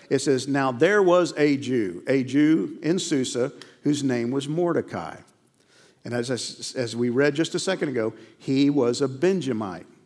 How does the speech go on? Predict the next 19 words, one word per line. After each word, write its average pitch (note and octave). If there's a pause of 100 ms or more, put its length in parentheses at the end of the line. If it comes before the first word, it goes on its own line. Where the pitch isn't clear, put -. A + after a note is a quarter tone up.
(240)
and G#2+
that's G#2
gonna B2
become A#2+ (680)
very, D#3+
very F3
important C#3+
as A#2
we B2
move C3
through C3
the G#2+
story. C3+ (600)
He's D3
bringing C#3
up D3 (560)
Esther, C#3 (420)
his C3+
cousin, C3+